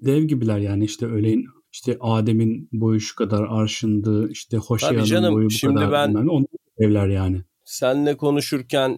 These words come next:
Speaker 2: kendi dedemden falan dinlediğim hikayeleri hatırlıyorum. Ya onlar böyle oku-, okuma geleneğinden değil, sözlü geleneği tabii yansıtıyorlardı.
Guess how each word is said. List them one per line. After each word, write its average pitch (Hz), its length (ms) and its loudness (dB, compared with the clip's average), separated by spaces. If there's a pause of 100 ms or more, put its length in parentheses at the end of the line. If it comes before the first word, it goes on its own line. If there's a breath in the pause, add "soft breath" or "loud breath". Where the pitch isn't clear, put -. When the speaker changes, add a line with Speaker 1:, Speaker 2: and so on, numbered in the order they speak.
(160)
Speaker 2:
kendi 123 460 0
dedemden 127 540 2
falan 123 440 2
dinlediğim 120 600 0 (300)
hikayeleri 123 640 0
hatırlıyorum. 92 680 -2
Ya 101 200 2
onlar 104 320 2
böyle 104 140 0
oku-, 113 500 -2
okuma 117 360 -2
geleneğinden 107 680 0
değil, 160 140 -4
sözlü 117 420 -2
geleneği 95 420 0
tabii 87 200 -4
yansıtıyorlardı. 82 880 -6